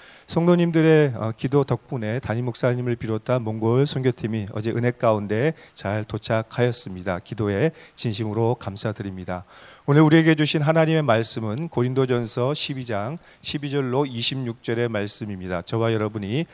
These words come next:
한 절씩 교독하시겠습니다. 몸은 하나인데 많은 지체가 있고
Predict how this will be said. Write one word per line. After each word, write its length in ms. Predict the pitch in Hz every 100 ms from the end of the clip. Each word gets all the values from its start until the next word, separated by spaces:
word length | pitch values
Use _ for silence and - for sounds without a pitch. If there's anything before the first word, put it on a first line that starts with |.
| - -
한 160 | 117
절씩 540 | 120 120 110 117 123 131
교독하시겠습니다. 1120 | - 98 110 - 107 - 107 - 95 90 90 92 - - - - - _ -
몸은 220 | 139 156
하나인데 720 | 143 151 156 147 120 107 104 143
많은 460 | 110 101 120 123
지체가 500 | - 104 - 107 110 -
있고 520 | 120 - 101 95 131